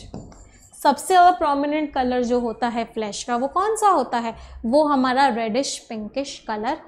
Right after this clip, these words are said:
होता है। So, incarnation, सॉरी, carnation means colors of human flesh। यहाँ भी आया कार्न, एकदम, एकदम कार्न ही अभी चल रहा है। कार्न का मीनिंग ही क्या होता है?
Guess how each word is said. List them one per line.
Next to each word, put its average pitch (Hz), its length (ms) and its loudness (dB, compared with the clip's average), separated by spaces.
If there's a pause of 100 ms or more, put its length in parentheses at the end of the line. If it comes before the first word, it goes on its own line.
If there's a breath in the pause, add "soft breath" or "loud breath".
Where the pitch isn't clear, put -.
होता 220 260 -8
है। 277 300 0 (260 loud breath)
So, - 120 -2 (100)
incarnation, 330 1200 0
सॉरी, 226 180 -6
carnation 370 680 0 (100)
means 247 240 0 (400 loud breath)
colors 311 540 6
of 277 200 4 (260)
human 226 300 -2 (120)
flesh। 247 260 -6 (1600 soft breath)
यहाँ 240 300 2
भी 254 120 0
आया 269 260 0
कार्न, 277 400 -4
एकदम, 262 420 -2
एकदम 277 380 0
कार्न 262 460 0
ही 269 320 2
अभी 269 240 2
चल 247 200 0
रहा 220 320 -2
है। 247 180 0 (400 loud breath)
कार्न 254 440 4
का 269 160 -4
मीनिंग 254 460 2
ही 320 140 0
क्या 240 160 -4
होता 226 340 -8
है? 240 160 -2